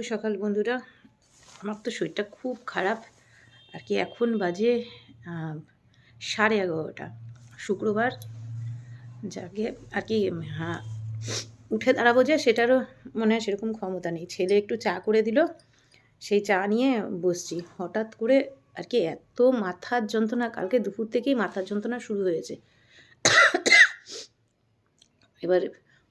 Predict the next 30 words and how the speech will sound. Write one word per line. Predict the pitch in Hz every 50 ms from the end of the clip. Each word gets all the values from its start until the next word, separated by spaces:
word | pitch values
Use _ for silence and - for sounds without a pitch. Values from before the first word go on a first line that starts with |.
| _ _ -
ওষুধ | 214 214 208 302 - - -
খেয়েছি, | - 233 208 - - - 170
মেডিসিনও | 185 196 208 220 220 262 262 269 254 247
নিয়েছি, | 269 220 208 196 185 190 - - 139 139 - _ _ _ _ _ _ _ _ _ _ _ _ -
রাতেও | 190 190 190 190 - 269 294 285
খেয়েছি, | 285 - 254 240 214 208 - 170 156 165 -
নিচে | 190 190 185 208
দোকানে | 202 190 180 185 190 196 196
গিয়ে | 202 233 240
ওষুধ | 208 - 196 190 - 202
টষুধ | 202 - 196 - 208 202
নিয়ে, | 214 226 226 -
<coughs> | - - - - - 277 269 - 220
নিয়ে | 214 214 202
আসলাম। | 196 202 - 220 233 262 - _ _ _ _ _ _ _ _ _ _ _ _ _ _ _ _ -
কিন্তু | 220 220 220 220 233 214
তারপর | - 170 165 - 233 226
মাথার | 208 175 165 165 - - - 277 269 -
যন্ত্রণায় | 233 233 226 262 277 - - _
পেটের | - 214 220 220 240 240
ভেতরে | 233 254 262 285 320 370
না | 359 -
একটা | - 254 233 208 208 185
জ্বালা | 170 196 190 202 202 202
পোড়া | - 220 220 214
মতো | 214 202 208 185
করছে, | - 175 - 190 190
জানি | 196 208 214 226
না | 233 247 233
কেন, | - 202 190 190 202